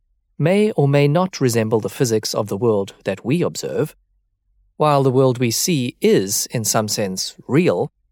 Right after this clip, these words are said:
it is not located at the fundamental level of reality. It may be possible for simulated civilizations to become posthuman. They may then run their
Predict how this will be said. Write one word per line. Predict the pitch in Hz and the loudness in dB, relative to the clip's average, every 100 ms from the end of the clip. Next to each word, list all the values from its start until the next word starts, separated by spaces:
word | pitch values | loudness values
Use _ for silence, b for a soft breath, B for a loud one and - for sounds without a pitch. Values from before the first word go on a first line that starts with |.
| _ _ - | _ _ -2
it | 156 | 0
is | 165 | 2
not | 226 240 | 0 0
located | 202 - 196 202 110 185 - | 0 2 0 2 -2 -2 -8
at | 110 | -8
the | 113 | -6
fundamental | 117 110 107 123 180 131 95 - - | -4 -4 -2 0 2 0 -4 -8 -8
level | 101 98 98 | -6 -4 -2
of | 107 | -2
reality. | 107 101 101 98 98 98 _ _ _ _ _ _ _ _ _ _ | -2 -4 -4 -6 -10 -12 _ _ _ _ _ _ _ _ _ _
It | 147 - | -2 2
may | 135 | 2
be | 170 | 2
possible | 139 113 107 107 98 | -2 -4 -4 -4 -6
for | - 120 | -4 -4
simulated | - 156 160 139 131 127 | 0 0 2 2 2 -2
civilizations | - 131 123 120 120 127 127 113 113 - - | 0 0 2 2 2 0 0 -4 -4 -6 -6
to | - | -4
become | 139 - 151 151 | -2 0 0 -2
posthuman. | - 147 - - 165 185 - _ _ _ _ _ - | 0 0 0 -2 -2 -2 -8 _ _ _ _ _ -4
They | 131 135 | 0 2
may | 131 | 4
then | 120 113 110 107 | 4 2 0 -2
run | 110 113 165 | -2 0 -2
their | 143 156 | 2 0